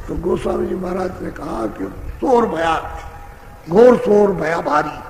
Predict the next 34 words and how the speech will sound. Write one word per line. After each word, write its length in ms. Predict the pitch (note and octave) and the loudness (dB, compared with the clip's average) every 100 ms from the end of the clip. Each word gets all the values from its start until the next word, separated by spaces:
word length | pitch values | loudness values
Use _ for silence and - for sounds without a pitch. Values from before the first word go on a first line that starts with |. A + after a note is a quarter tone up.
| - - - - - | -16 -16 -18 -18 -6
कहते 240 | - F#3 A#3 | -4 0 4
हैं 120 | A3 | 4
इतना 340 | F3+ G#3+ B3+ A#3 | 2 2 2 2
शोर 280 | - G#3+ G3 | 4 6 6
हुआ, 240 | F3+ G3+ | 6 4
इतना 260 | G3 - F3 | 4 0 -6
शोर 220 | - F#3 G#3 | -6 -8 -6
हुआ 260 | F#3 D#3 - - - - - - | -4 -4 -4 -12 -18 -20 -20 -8
कि 80 | F#3+ | -2
मतलब 400 | F#3+ F#3+ - G3+ | -2 -2 -2 0
यह 100 | F#3 | 2
है 60 | - | 0
कि 120 | - - - F#3 | -2 -6 -6 -4
ये 120 | G3 | -4
कौतूहल 460 | - - - E3+ - | -4 -6 -2 -2 -2
कहाँ 320 | D#3+ D#3 - | -4 -4 -6
से 60 | |
हो 120 | - C#3+ | -10 -10
रहा, 200 | - - - - - - - - | -10 -12 -14 -12 -10 -10 -12 -10
उनको 240 | D#3 E3+ - | -10 -4 -4
एक 140 | - | -4
अचंभा 380 | D#3 D3+ C#3 C#3+ | -6 -8 -8 -8
हुआ, 180 | C3 - - - - - - - - - - | -8 -10 -14 -10 -8 -8 -10 -14 -16 -12 -8
आश्चर्य 440 | D3+ - C#3+ D#3 | -8 -8 -6 -6
हुआ। 240 | C3+ C#3 - - - - - - - - - - - - - - - | -6 -10 -14 -14 -12 -12 -12 -12 -12 -12 -10 -12 -12 -14 -16 -14 -8
तो 80 | D#3 | -4
गगन 300 | E3+ F3+ F#3 | -2 -2 -2
में 200 | F3 - - | -4 -6 -6
तरह 180 | - - | -2 -2
तरह 220 | F3 E3 D#3 | -2 -6 -6
के 120 | C#3 | -8
बाजे 280 | B2 B2 C4+ | -8 -10 -10
बजते 380 | A3+ - - | -12 -16 -18
हैं। 80 | - | -20